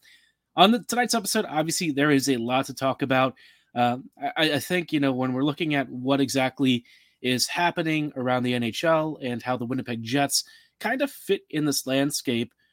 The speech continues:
you know, the Jets are one of those teams where they've traditionally been not an overly proactive team. I mean, Winnipeg definitely makes moves,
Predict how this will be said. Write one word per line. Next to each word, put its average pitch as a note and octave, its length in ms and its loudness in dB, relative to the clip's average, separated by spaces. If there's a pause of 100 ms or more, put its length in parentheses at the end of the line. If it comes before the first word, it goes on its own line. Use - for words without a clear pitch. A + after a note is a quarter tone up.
(540)
you D#3+ 120 2
know, D#3 160 4
the D3 80 0
Jets G3+ 380 -4
are A#3 60 0
one F#3+ 140 -2
of E3 60 -8
those D#3+ 180 -2
teams D3 400 -2
where C3+ 220 2
they've C3 240 -2 (360)
traditionally A#3+ 640 -4
been E3+ 300 0 (340)
not F#3+ 240 4
an G3+ 160 -2
overly D3 380 0
proactive A#2+ 520 0
team. A2 280 -6
I G#2+ 40 -6
mean, B2+ 200 0
Winnipeg A#3 400 -4
definitely E3 420 -4
makes A#2+ 300 -6
moves, D3 480 4